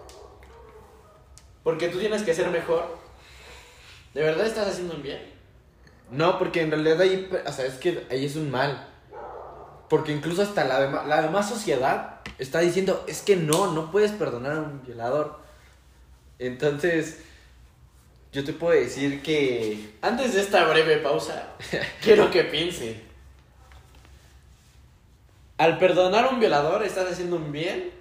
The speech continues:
Speaker 1: o un mal? O no un violador, o sea, estamos siendo muy, muy directos en esa, en esa pregunta. Si perdonas, no sé, un ratero, un secuestrador.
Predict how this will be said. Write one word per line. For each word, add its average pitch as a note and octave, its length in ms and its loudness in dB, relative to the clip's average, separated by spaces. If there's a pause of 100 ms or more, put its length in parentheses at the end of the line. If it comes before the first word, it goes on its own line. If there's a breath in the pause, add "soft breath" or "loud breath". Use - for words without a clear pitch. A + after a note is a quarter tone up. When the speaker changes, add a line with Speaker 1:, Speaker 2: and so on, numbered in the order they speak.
(300)
Speaker 1:
o C#3 100 -8
un C#3 120 -10
mal? A2 240 -8 (220)
O A3+ 120 0
no D#4+ 300 2
un D4 80 -4
violador, A#3 440 2
o D3+ 120 -4
sea, E3 420 0
estamos G#3+ 320 0
siendo A#3 240 0
muy, G3 600 -6 (400)
muy D#3 160 -6
directos F3 440 0
en D3 100 -8
esa, D3 720 -4
en C3 100 -12
esa D3 200 -8
pregunta. B2+ 560 -8 (1000 soft breath)
Si - 180 -8
perdonas, B3+ 600 2
no B3 80 -2
sé, C#4 120 -6
un C4+ 120 -10
ratero, F3+ 800 -2
un A#3 240 -8
secuestrador. D3 1080 -4